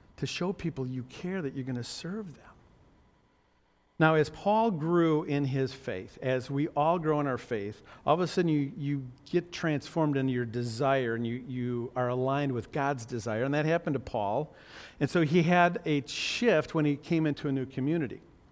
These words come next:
And we find out what his shift was. And, uh, shift was. In First Corinthians nine nineteen, it says,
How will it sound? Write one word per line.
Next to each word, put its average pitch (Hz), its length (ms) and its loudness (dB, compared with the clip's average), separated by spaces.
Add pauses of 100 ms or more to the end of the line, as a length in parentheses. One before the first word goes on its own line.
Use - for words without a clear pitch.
(480)
And - 80 -2
we 156 60 2
find 170 300 2
out 170 140 4
what 156 120 6
his 135 120 2
shift 262 280 0
was. 120 160 0
And, 120 120 -4 (260)
uh, 120 160 -4
shift - 340 -2
was. 110 280 -2 (300)
In 147 80 2
First 190 280 0
Corinthians 151 440 2
nine 143 200 2
nineteen, 139 320 0
it 120 80 -2
says, 123 260 -2